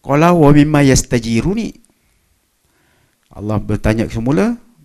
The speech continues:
"Mereka itu meminta perlindungan apa kepadaku?" Qalu min narik, ya Rabb.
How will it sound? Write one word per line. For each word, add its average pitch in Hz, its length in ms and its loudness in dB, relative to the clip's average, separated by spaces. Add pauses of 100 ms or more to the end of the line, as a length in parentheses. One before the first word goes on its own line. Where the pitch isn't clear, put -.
(240)
"Mereka 147 400 -4
itu 156 240 -2
meminta 151 480 -2
perlindungan 143 640 -2
apa 151 240 -4
kepadaku?" 104 480 -6 (1400)
Qalu 165 480 4
min 135 240 0
narik, 113 480 0
ya 98 240 -2
Rabb. 92 160 -6